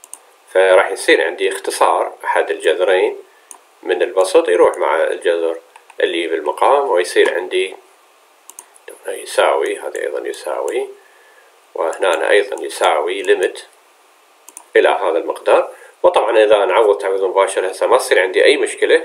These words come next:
إذن لا بأس أن نعوض تعويض مباشر، فدلتا إكس نخلي مكانها صفر ودلتا واي نخلي مكانها صفر، والناتج يساوي صفر. إذن، آه، الشروط الثلاثة تحققت، إذن الدالة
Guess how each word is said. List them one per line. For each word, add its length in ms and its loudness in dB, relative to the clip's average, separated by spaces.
إذن 180 2
لا 180 0
بأس 300 0
أن 160 -6
نعوض 260 0
تعويض 420 -10
مباشر، 460 0
فدلتا 640 4
إكس 180 -4
نخلي 260 -2
مكانها 420 -4
صفر 400 0
ودلتا 400 -6
واي 140 -2
نخلي 240 -8
مكانها 380 -10
صفر، 360 -2
والناتج 840 0
يساوي 540 -4
صفر. 420 0
إذن، 360 4
آه، 220 2
الشروط 380 2
الثلاثة 460 -2
تحققت، 720 0
إذن 200 -2
الدالة 600 2